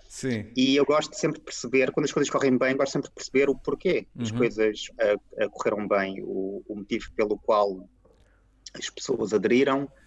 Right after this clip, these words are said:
Speaker 2: ah, porque é que as pessoas, o que é que as pessoas acharam, basicamente. E,
Speaker 1: Uhum.
Speaker 2: obviamente, da minha atuação, que é o que me interessa mais, os outros estão-me a cagar.
Speaker 1: Uhum.
Speaker 2: E, e base-, e, e é também uma, uma opinião honesta, porque,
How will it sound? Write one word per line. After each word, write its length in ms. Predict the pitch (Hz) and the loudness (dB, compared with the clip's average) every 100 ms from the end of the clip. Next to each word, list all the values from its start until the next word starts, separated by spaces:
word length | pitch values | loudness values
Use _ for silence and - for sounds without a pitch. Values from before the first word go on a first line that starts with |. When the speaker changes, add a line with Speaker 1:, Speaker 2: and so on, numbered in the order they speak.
| _ - | _ -2
Speaker 2:
ah, 260 | 98 95 98 - | 0 2 0 -4
porque 200 | - 120 | -8 -4
é 20 | |
que 60 | |
as 100 | 104 | -4
pessoas, 540 | - - - 110 107 117 | -8 -6 2 4 4 0
o 60 | - | -8
que 80 | 131 | -10
é 20 | |
que 60 | |
as 60 | - | -8
pessoas 200 | - 127 | -2 0
acharam, 500 | 135 - 110 95 90 | 0 0 -2 0 0
basicamente. 600 | 98 95 98 95 92 131 | 0 -2 -4 -6 -8 -4
E, 40 | 98 | 0
Speaker 1:
Uhum. 40 | |
Speaker 2:
obviamente, 300 | 95 104 113 _ | 0 -2 -6 _
da 80 | 104 | -2
minha 120 | 98 | -2
atuação, 360 | 90 101 - 110 | -4 -6 -6 -6
que 120 | - | -6
é 20 | |
o 20 | 87 | -6
que 80 | |
me 40 | 95 | -6
interessa 280 | - - 92 | -6 -6 -4
mais, 260 | 98 101 | -4 -6
os 60 | 95 | -6
outros 140 | 98 | -6
estão-me 160 | - 95 | -4 -8
a 20 | |
cagar. 260 | - 85 - _ - - | -6 -10 -10 _ -20 -12
Speaker 1:
Uhum. 200 | 147 127 135 | -10 -8 0
Speaker 2:
E, 640 | 139 139 139 135 139 139 - | 4 6 6 6 4 0 -2
e 220 | 139 160 143 | 0 4 4
base-, 360 | 156 151 - - | 4 0 0 2
e, 520 | 165 165 156 151 151 - - - - | 4 4 2 -2 -4 -12 -20 -20 -10
e 220 | 139 160 170 | 0 4 4
é 60 | |
também 260 | 175 180 180 | 6 6 8
uma, 300 | 175 170 165 | 6 6 4
uma 140 | 156 | 4
opinião 280 | 170 - 170 | 2 4 4
honesta, 460 | 170 180 156 - 107 | 4 4 0 -2 -6
porque, 240 | - 104 | -4 -8